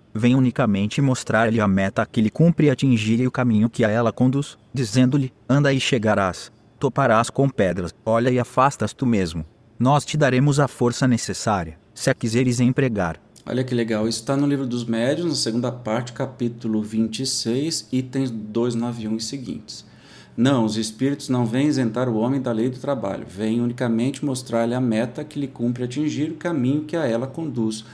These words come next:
Speaker 2: dizendo-lhe: anda e chegarás." Então, obviamente, esse negócio pedir e obterás não é qualquer coisa, né? É, claro,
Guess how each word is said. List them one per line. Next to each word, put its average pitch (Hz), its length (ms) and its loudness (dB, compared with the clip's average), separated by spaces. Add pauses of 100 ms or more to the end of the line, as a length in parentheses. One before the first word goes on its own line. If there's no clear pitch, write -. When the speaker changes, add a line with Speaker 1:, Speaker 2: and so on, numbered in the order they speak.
(240)
Speaker 2:
dizendo-lhe: 110 680 -4
anda 135 460 -2
e 139 60 -4
chegarás." 135 640 -6 (420)
Então, 160 480 0 (340)
obviamente, 139 720 2
esse 127 160 -2
negócio 120 380 -2 (280)
pedir 117 640 0 (120)
e 110 120 0
obterás 110 920 -2
não 185 580 -2
é 175 380 0 (480)
qualquer 214 320 0
coisa, 117 440 -2 (420)
né? 160 280 -4 (960)
É, - 180 -4 (280)
claro, 156 440 2